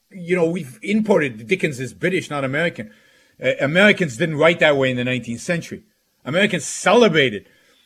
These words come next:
success, celebrated wealth creation, celebrated rags to riches stories.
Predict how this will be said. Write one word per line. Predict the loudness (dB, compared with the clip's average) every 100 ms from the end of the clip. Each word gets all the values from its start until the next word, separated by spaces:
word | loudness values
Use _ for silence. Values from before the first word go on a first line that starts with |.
| _
success, | -14 -12 -10 2 4 4 2 -4
celebrated | -2 2 2 2 0 -2 2
wealth | 4 4
creation, | 0 -4 -2 -6 -10
celebrated | -4 -2 0 0 0 -2 0
rags | 4 4 2
to | -4
riches | -4 -4 -4 -8
stories. | -6 0 2 2 -2 -12